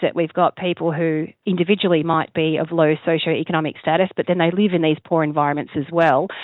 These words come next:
Um, and so it's not really a surprise that we see them rating the livability of their areas, uh, not particularly well in this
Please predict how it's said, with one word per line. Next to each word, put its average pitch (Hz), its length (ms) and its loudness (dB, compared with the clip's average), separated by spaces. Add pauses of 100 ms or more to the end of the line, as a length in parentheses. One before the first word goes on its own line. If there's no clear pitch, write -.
(200)
Um, 160 380 2
and 175 160 0
so 180 80 0
it's - 160 -2
not 208 100 2
really 175 220 0
a - 20 -20
surprise 170 460 2
that - 80 -2
we 156 180 -4
see 175 160 2
them 156 220 0
rating 170 320 0
the 160 80 -2
livability 156 480 0
of - 80 -4
their 147 160 2
areas, 156 400 2 (160)
uh, 156 160 -2
not 156 260 -2
particularly 160 460 -2
well 156 240 2
in 156 160 -6
this 147 160 -6